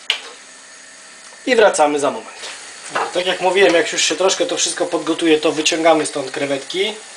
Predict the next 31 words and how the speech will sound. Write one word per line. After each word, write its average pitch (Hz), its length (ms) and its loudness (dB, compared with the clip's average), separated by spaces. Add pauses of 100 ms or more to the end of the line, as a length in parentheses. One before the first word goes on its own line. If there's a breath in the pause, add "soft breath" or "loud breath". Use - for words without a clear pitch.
(720)
Ciach. 151 420 0 (1400)
I 143 40 -12
bierzemy 131 440 -6
się 127 160 -6 (1500)
za 143 480 2
krewetki. 160 680 -4 (720)
Odłóżcie 175 460 0
w 156 40 0
jakieś 156 240 -2
ciepełko, 196 580 2
żeby 143 200 -2
one 143 200 0
nam 135 140 -2
za 135 80 -4
mocno 147 300 -4
nie 135 140 -6
ostygły. 170 600 0 (540 loud breath)
Możecie 151 340 0
ewentualnie, 143 600 0
jeżeli 135 260 -2
wrzucacie 139 520 -2
na 135 60 -6
jakiś - 240 -4
tam 123 180 -6
talerzyk, 151 520 2 (680 loud breath)
jakieś - 280 -8
miseczki, 151 460 -2
przykryć 180 440 -4
to 156 120 0
oczywiście, 143 500 -2
żeby, 135 280 -4